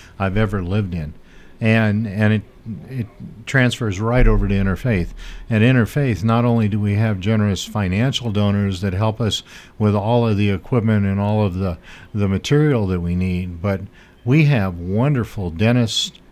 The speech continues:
and dental specialists who in this community donate their time.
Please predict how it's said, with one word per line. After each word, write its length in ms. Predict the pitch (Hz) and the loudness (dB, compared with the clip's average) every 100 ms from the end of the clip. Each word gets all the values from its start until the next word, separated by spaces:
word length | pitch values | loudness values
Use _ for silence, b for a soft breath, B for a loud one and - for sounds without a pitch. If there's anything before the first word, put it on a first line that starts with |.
| - | -4
and 180 | 90 | 0
dental 240 | 92 107 101 | 2 2 0
specialists 840 | - 127 123 - 101 85 82 - B B B B | 0 0 0 0 -4 -4 -6 -10 B B B B
who 240 | - 120 110 | 0 2 4
in 140 | 98 | 4
this 180 | 113 127 | 2 0
community 640 | - 104 104 139 135 92 | -2 0 2 2 0 -2
donate 640 | 82 98 127 139 110 101 87 | -4 -2 0 0 0 -2 -2
their 240 | 101 135 | 0 0
time. 480 | - 123 90 90 104 | -2 -4 -4 -4 -8